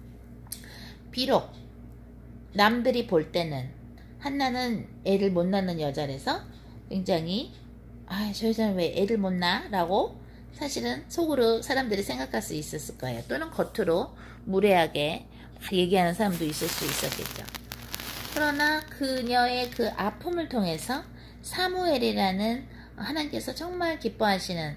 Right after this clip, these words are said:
사무엘의 말이 하나도 땅에 떨어지지 않을 정도로 하나님께서 기뻐하시는 그러한 종을 하나님은, 어,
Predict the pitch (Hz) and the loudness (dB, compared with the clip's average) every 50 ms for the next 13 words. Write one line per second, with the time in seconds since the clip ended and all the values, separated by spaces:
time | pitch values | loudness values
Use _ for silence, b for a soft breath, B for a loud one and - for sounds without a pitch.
0 | - - - - 233 240 240 233 214 202 202 196 185 180 170 165 170 170 180 202 | -10 -10 -8 -4 -2 0 0 0 0 2 2 0 2 2 2 2 2 2 0 -2
1 | 202 262 285 302 294 294 277 - 254 254 247 247 240 240 247 247 247 254 240 208 | -2 -2 -4 -4 -4 -6 -4 -2 -2 -2 0 -2 -2 -2 0 0 0 0 -2 -2
2 | - 214 190 - 208 190 170 160 160 160 - 175 165 151 151 156 156 180 208 240 | -6 -10 -6 -2 -2 0 0 -2 -4 -4 -4 -6 -4 -4 -6 -4 -2 -2 -2 -2
3 | 240 B B B B B B - 311 320 311 311 302 277 269 269 262 - - 214 | -4 B B B B B B -4 -2 -2 -2 -2 -4 -4 -4 -4 -4 -4 -6 -6
4 | - - 247 240 226 226 220 - 208 196 208 220 220 - 196 180 180 175 170 170 | -4 0 0 2 2 2 0 -2 -2 0 0 0 0 0 0 0 0 0 -2 -2
5 | 170 - - 208 220 220 202 170 147 143 156 196 226 B B B B B B B | -2 0 0 2 2 2 2 2 2 0 0 -2 -4 B B B B B B B
6 | - 226 214 214 202 196 190 185 190 214 240 240 220 B B B B B B - | -6 -2 0 2 2 2 2 2 2 2 0 0 -2 B B B B B B -8
7 | 156 151 147 143 143 143 139 139 139 135 135 135 135 139 143 - - | -6 -4 -4 -2 -2 -2 -2 -4 -4 -4 -4 -4 -6 -6 -8 -8 -10